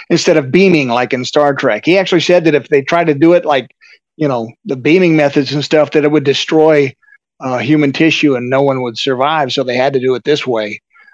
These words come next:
Uh, and the time spent in the actual tunnel itself was only about three seconds before emerging at their destinations.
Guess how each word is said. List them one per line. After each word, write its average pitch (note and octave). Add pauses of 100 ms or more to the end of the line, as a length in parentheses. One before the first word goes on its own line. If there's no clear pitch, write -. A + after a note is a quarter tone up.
(120)
Uh, A#2+
and C#3
the D3
time F3+
spent F3+
in E3+
the D#3
actual D#3+
tunnel F3
itself F#3
was C#3+
only G#3
about B2+
three D3
seconds D#3
before D3
emerging C#3
at A#2
their B2
destinations. B2